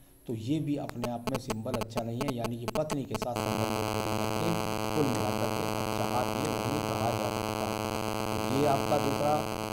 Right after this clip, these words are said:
मैंने आपको बताया, ये आपने मुझसे पूछा। अब मैं बात कर लेता हूँ आपको, आपका तो जीवन तो मैंने बता, आपका सवाल है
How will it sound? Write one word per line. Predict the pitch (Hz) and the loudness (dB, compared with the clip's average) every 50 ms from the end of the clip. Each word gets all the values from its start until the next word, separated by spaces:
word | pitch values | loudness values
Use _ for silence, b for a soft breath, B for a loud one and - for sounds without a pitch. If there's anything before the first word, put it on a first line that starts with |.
| - - | -2 0
मैंने | 110 - - - | 0 0 2 0
आपको | - - 110 - - 110 110 | 0 0 -2 -2 -2 -2 0
बताया, | 107 - 107 110 117 | 0 2 2 2 0
ये | 113 - - - | 0 0 -2 -2
आपने | 113 113 110 117 | 0 0 0 0
मुझसे | 110 110 - 110 113 110 113 | 0 -2 -2 -2 -4 -2 -2
पूछा। | 113 - - - - 113 - 110 110 113 - 113 - - - - - - 110 - 107 - 110 110 107 - - 220 | -2 -2 -2 -2 -2 -2 -2 -4 -4 -2 -2 -2 -2 -4 -4 -4 -4 -4 -4 -4 -2 -2 -2 -2 -2 0 2 2
अब | 233 | 2
मैं | - 185 180 170 | 4 4 4 4
बात | 151 143 - | 4 4 2
कर | - 107 107 98 98 | 2 0 -2 0 0
लेता | 107 107 - 143 | 0 0 0 0
हूँ | 147 123 101 104 - - - - 117 - | 0 -2 -2 -4 -6 -6 -6 -6 -4 -2
आपको, | - - - - - - 143 214 - - - - - - - - - - - - - - - - - 110 110 - - | -2 -2 -2 -4 -2 -2 -2 -2 -2 -4 -6 -6 -6 -6 -6 -6 -6 -6 -6 -6 -6 -6 -6 -6 -6 -4 -4 -4 -4
आपका | - - - - - - - - - - - 110 - - - - | -4 -4 -2 0 0 2 2 0 -2 -4 -4 -4 -4 -6 -6 -6
तो | 320 320 - - - - - | -6 -4 -4 -4 -4 -4 -4
जीवन | - - - - 143 | -4 -2 -2 -2 -2
तो | - - | -2 -2
मैंने | - - - - | -2 -2 -2 -2
बता, | - - - - - - | -4 -4 -4 -4 -2 -2
आपका | 127 120 - - - | -2 -2 0 -2 -2
सवाल | - - - 135 139 147 139 | -2 -2 0 2 2 2 2
है | 139 143 | 2 0